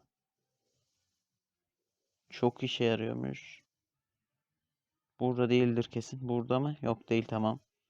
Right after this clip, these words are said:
Onun ultisi dolmuştur ama arkadaşlar.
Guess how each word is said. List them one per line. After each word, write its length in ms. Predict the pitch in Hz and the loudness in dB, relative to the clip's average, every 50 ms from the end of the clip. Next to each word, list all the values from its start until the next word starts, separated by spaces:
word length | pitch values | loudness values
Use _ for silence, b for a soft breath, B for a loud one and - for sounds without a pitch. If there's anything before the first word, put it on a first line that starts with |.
| _ _ _ _ _ _ _ | _ _ _ _ _ _ _
Onun 160 | - 131 151 147 | 2 4 6 8
ultisi 400 | 143 143 135 - - - - - | 8 8 6 4 -2 0 6 10
dolmuştur 440 | 143 135 135 139 131 - - 139 | 10 12 10 10 6 4 6 8
ama 220 | 131 127 123 123 120 | 8 10 10 10 8
arkadaşlar. 800 | 110 - 123 117 113 110 - - - 107 107 101 101 - - | 6 6 6 6 6 6 2 0 2 2 2 2 2 -4 -12